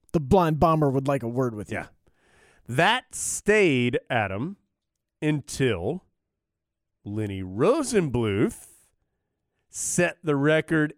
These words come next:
Speaker 2: in consecutive years.
Speaker 1: Hmm.
Speaker 2: So poor Paul Likens didn't have it very long because Lenny Rosenbluth pulled down two hundred and forty-six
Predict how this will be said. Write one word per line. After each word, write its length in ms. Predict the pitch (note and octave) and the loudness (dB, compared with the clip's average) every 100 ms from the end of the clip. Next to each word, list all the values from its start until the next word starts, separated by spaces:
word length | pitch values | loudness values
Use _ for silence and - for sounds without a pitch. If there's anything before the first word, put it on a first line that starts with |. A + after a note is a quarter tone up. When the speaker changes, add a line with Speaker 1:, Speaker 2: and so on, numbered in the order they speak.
| - | -2
Speaker 2:
in 340 | F#3 D#3 E3 - | 2 2 -2 -4
consecutive 1120 | - E3 - - - B3+ B3+ D#3+ C3+ D#3 F3+ - _ _ - | -2 -2 -2 -4 0 0 2 0 2 0 -2 -8 _ _ -6
years. 640 | E3+ C#4 A3+ F#2+ - - | 0 2 2 0 -10 -12
Speaker 1:
Hmm. 120 | E3 D3+ _ _ _ _ _ _ _ | -10 -12 _ _ _ _ _ _ _
Speaker 2:
So 160 | - | -4
poor 300 | C#3+ - A3 | -2 2 4
Paul 280 | G#3+ - F3+ | 4 4 4
Likens 460 | D3+ A3+ - D3+ C#3 | 4 2 2 -2 0
didn't 220 | F3+ D3+ | 0 2
have 120 | F3 | 0
it 60 | D#3 | 0
very 240 | C#3+ D3 | 2 4
long 420 | C3+ G3+ F3 E3 D#3+ - _ | 6 6 6 2 -2 -14 _
because 240 | - D3+ C#3 | -4 -2 0
Lenny 200 | F3 E3 | 2 4
Rosenbluth 600 | E3 G#3 F3 D3 D#3+ D#3 | 4 2 2 2 2 2
pulled 200 | D#3+ D#3+ | 0 2
down 220 | D3 C#3+ | 2 0
two 200 | - F3+ | 0 0
hundred 240 | E3 D#3+ | 2 2
and 100 | C#3+ | -2
forty-six 1080 | C3 E3 E3+ C3+ - - - C4 A#3+ - - | -4 -2 -2 -2 -6 -6 -4 -4 -4 -8 -10